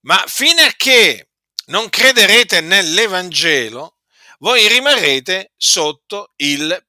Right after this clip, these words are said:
peccato. Non importa quante opere meritorie farete, non importa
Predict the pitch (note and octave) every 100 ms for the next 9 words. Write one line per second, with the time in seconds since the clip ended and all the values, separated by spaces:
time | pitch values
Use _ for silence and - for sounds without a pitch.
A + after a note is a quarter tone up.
0 | _ A3 - C3+ F2 G1+ - A3 E4 C#4
1 | - B3 C4+ G3+ - E3 C#3 F3+ G#3+ G#3+
2 | D3 D#3 C#3+ C3 _ _ G3 G#3+ G3+ F#3
3 | F#3+ F#3+ F#3 - A#3 A#3+ A3 E3+ D3+ C#3+
4 | B2+ - E3+ E3+ A#3 G3+ C3+ B2 B2 C3+
5 | C3 F#3+ G#3 F#3 - D3+ B2+